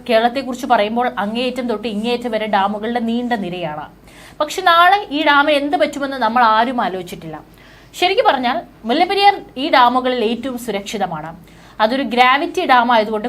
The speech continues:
കുറേ കാലം കൂടി സർവൈവ് ചെയ്തെന്നിരിക്കും. പക്ഷേ കോൺക്രീറ്റ് ഡാമുകൾ അങ്ങനെയല്ല. കാലപ്പഴക്കം വന്നാൽ ഒരു ദിവസം പൊട്ടിയേ പറ്റത്തുള്ളൂ. അതിന് വേറെ മാർഗങ്ങളൊന്നുമില്ല. ഞാൻ basically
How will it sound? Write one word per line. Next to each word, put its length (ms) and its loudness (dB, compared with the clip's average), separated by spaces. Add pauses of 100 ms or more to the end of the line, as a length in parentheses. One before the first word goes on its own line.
കുറേ 200 0 (100)
കാലം 280 2
കൂടി 220 -4
സർവൈവ് 420 -2
ചെയ്തെന്നിരിക്കും. 560 -10 (460)
പക്ഷേ 240 -2 (140)
കോൺക്രീറ്റ് 560 4
ഡാമുകൾ 420 2
അങ്ങനെയല്ല. 400 -6 (480)
കാലപ്പഴക്കം 640 4
വന്നാൽ 200 0 (140)
ഒരു 160 -2
ദിവസം 340 -4
പൊട്ടിയേ 480 -4
പറ്റത്തുള്ളൂ. 460 -10 (500)
അതിന് 240 -2
വേറെ 220 2 (220)
മാർഗങ്ങളൊന്നുമില്ല. 760 -2 (540)
ഞാൻ 100 4 (100)
basically 420 -2